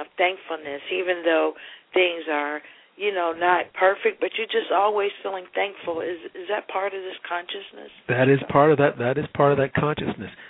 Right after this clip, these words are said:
Speaker 2: And what I'm trying to j-, say in, in, in a very gentle way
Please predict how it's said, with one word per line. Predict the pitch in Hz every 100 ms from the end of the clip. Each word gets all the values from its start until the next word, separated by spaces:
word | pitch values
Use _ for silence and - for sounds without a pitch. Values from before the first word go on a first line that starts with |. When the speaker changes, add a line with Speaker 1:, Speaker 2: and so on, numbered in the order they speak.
| - 127
Speaker 2:
And | 113 107
what | 107
I'm | 120
trying | 147 147 131 110
to |
j-, | 104 - - -
say | 135 123
in, | 110
in, | 135 110
in | 123 - 143
a | 107
very | 117 120
gentle | - 131 135 101
way | 117 135 95